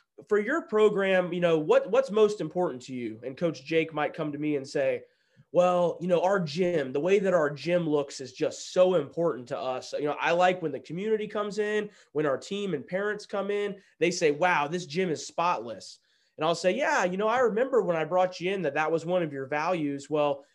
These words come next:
hey, I just wanted to remind you, like, after practice yesterday,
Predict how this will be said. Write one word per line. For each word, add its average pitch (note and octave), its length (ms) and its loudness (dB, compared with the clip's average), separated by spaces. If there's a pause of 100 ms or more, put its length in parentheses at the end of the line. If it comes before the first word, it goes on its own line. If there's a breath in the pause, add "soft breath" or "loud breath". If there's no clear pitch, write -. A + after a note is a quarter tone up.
(100)
hey, G3 180 2
I F#3 80 6
just G#3 200 -4
wanted A#3+ 220 6
to G#3 120 -2
remind F3 460 0
you, G#3 160 -4
like, D3 220 2
after E3 260 -2
practice E3+ 540 -2
yesterday, D3+ 640 -2